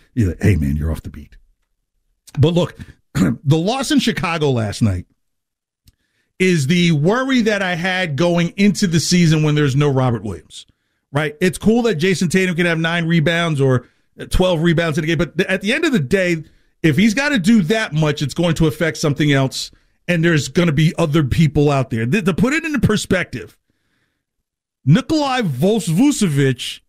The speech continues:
and Andre Drummond had thirty-five rebounds combined. The Celtics as a team had forty-five. So two dudes pulling down thirty-five rebounds between the two of them.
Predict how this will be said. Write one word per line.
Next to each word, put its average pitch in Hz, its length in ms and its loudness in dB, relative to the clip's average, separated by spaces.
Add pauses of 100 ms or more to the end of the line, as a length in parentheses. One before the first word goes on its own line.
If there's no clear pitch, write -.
(440)
and 165 180 -4
Andre 240 420 0
Drummond 139 680 0
had 170 300 -2
thirty-five 202 680 0
rebounds 165 460 2
combined. 143 800 0 (880)
The 156 80 2
Celtics 226 540 -2
as 180 180 0
a 160 80 2
team 214 560 0
had 143 260 2
forty-five. 175 840 -2 (680)
So 185 200 2
two 294 380 2
dudes 202 340 2
pulling 202 320 0
down 170 240 -2
thirty-five 202 720 0
rebounds 175 340 0
between 147 360 0
the 135 80 2
two 233 340 2
of 135 100 -2
them. - 220 -12